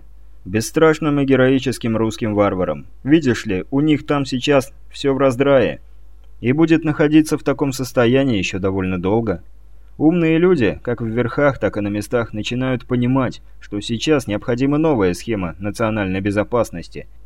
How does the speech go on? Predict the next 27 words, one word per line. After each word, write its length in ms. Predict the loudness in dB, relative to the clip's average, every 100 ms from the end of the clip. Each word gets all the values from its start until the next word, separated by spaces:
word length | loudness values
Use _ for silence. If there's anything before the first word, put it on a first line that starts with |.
| -20 -8
и 80 | -6
постепенно 680 | -4 -2 -2 -2 0 2 2
избавляются 680 | 2 2 4 4 4 2
от 100 | 0
балласта, 680 | 2 4 4 4 2 -4 -4 -12 -8 -2
продемонстрировавшего 1200 | 0 0 -2 -2 -2 0 2 2 0 -2 -4 -4
свою 400 | -2 -2 0 0
несостоятельность. 1120 | -2 -6 -6 0 2 0 -2 -8 -12 -14 -20 -20 -20 -18
Кстати, 340 | -6 -2 0 2
около 280 | 2 2
тридцати 540 | 2 0 0 -2 -2 -2
человек 460 | 0 2 4 2
в 60 | -2
правительстве 720 | 0 2 2 0 -4 -2 0
и 40 | 0
Сенате, 600 | -2 -2 -2 -4 -2 0
имевшие 480 | 0 -2 -2 -2
непосредственное 960 | -2 -2 -2 -2 -2 -4 -2 -4 -2 -4
отношение 600 | -4 -6 -6 -4 -4 -4
к 40 |
разработке 640 | -2 0 2 2 0 -2 -2
провокации 600 | 0 2 2 -2 -2 -2
на 160 | 0 2
дальнем 300 | 2 0 -2
приюте, 500 | 0 0 -2 -6 -12 -16 -8
уже 260 | -2 2
отозваны, 600 | 2 4 2 2 -4 -6